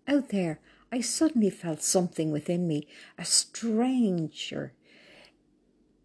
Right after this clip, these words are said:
in me is, as, a strength in me, as if someone, someone was lifting me.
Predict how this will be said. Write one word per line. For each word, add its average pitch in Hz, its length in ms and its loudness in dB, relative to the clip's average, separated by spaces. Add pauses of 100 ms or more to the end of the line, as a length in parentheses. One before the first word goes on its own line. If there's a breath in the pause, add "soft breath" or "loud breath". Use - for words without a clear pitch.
(340)
in 220 180 10
me 220 220 8
is, 175 380 -2 (300)
as, 214 240 -4
a 208 60 -8
strength 285 560 4
in 196 80 6
me, 175 160 6
as 170 160 4
if 254 160 2
someone, 233 680 4
someone - 840 -2
was 175 260 -2
lifting 208 600 2
me. 151 200 0